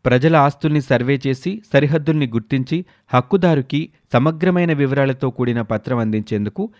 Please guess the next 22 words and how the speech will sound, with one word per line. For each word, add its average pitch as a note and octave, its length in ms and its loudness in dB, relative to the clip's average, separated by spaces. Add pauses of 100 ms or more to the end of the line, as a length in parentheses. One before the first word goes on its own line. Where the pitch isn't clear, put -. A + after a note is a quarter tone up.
(160)
ఏపీ D3+ 240 0
ప్రభుత్వం C3 440 -2
ప్రవేశపెట్టిన A2 720 -4
వైఎస్ఆర్ C#3+ 540 -2
జగనన్న A#2 480 -2
శాశ్వత A2 480 -4
భూ G#2+ 200 -2
హక్కు, B2 400 -4 (300)
భూరక్ష D3 440 2
పథకంలో A2 520 -2
భాగంగా G2 480 -4 (280)
పట్టణాల్లో D#3+ 560 0
సర్వేలకు B2 600 -2
రంగం G2+ 300 -2
సిద్ధమవుతోంది. F#2 680 -6 (320)
ఇప్పటి C#3 260 0
వరకు D#3+ 540 -2
గ్రామీణ A#2+ 400 0
ప్రాంతాల్లో B2 540 0
మాత్రమే G#2+ 540 -2
భూ G#2+ 160 0
సర్వే A2 320 -4